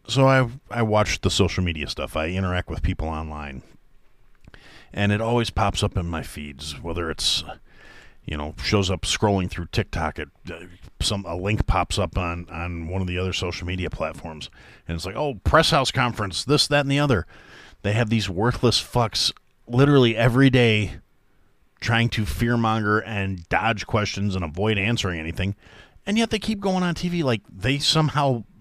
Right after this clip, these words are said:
the disconnect is so real that these people think, A, that they're doing something worth being proud of,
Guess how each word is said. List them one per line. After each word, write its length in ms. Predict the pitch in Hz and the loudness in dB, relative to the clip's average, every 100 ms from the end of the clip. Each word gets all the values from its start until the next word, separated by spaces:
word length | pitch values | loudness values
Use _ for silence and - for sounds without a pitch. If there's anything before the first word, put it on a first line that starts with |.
| 90 | -12
the 140 | 107 | -4
disconnect 540 | 104 180 - 175 156 - | 4 6 6 2 2 2
is 100 | 98 | 2
so 200 | - 151 | 6 6
real 340 | 120 156 123 | 8 8 8
that 120 | 110 | 6
these 160 | - 170 | 2 -2
people 280 | - 190 - | -2 -2 -2
think, 400 | - 143 135 - - - _ | 0 2 2 -2 -12 -20 _
A, 220 | - 147 | 2 6
that 160 | 170 120 | 6 6
they're 120 | 110 | 4
doing 260 | 110 127 120 | 6 6 6
something 420 | - 110 107 92 | 4 2 2 2
worth 260 | 95 107 - | 4 4 4
being 220 | 104 90 | 2 2
proud 320 | - 110 110 | 2 2 4
of, 200 | 90 101 | 0 -4